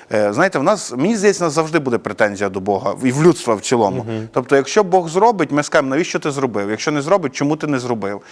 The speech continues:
Speaker 1: Бо ми мислимо не з позиції, е, Бога, який все знає, ми мислимо з позиції людей, які хочуть, щоб нам було добре, мені тут і зараз.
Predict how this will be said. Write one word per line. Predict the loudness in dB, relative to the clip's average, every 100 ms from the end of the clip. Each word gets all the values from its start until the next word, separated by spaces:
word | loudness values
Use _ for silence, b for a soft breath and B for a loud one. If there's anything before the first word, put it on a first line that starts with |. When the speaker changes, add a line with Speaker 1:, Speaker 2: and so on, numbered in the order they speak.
| B B
Speaker 1:
Бо | 0 0
ми | 2
мислимо | 0 0 2 0 2
не | 2 0
з |
позиції, | -2 0 0 0 -2 0 4 4 B B B
е, | 2 2
Бога, | 4 4 4 0
який | 0 -2
все | 0 0
знає, | 2 2 4 2
ми | 2
мислимо | 0 -2 -2 -4
з | -4
позиції | -2 0 0 0 0
людей, | 2 4 2 0 B B B
які | -4 0 0 -2 0 4 4
хочуть, | 4 0 0 -2
щоб | -2 0
нам | 0 2
було | 2 0
добре, | 2 0 0
мені | 0 2 2
тут | 2 0 2
і |
зараз. | 2 2 2 -6